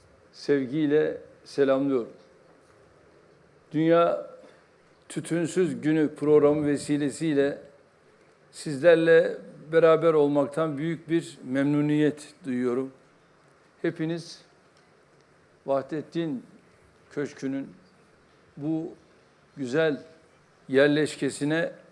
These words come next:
hoş geldiniz. Dünyanın farklı coğrafyalarından siz evlatlarımızı ülkemizde, güzel İstanbul'umuzda misafir etmenin bahtiyarlığını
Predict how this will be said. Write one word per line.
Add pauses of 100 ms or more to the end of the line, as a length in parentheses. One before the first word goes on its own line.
(520)
hoş
geldiniz. (1400)
Dünyanın (720)
farklı
coğrafyalarından
siz
evlatlarımızı (1160)
ülkemizde, (800)
güzel
İstanbul'umuzda
misafir
etmenin (800)
bahtiyarlığını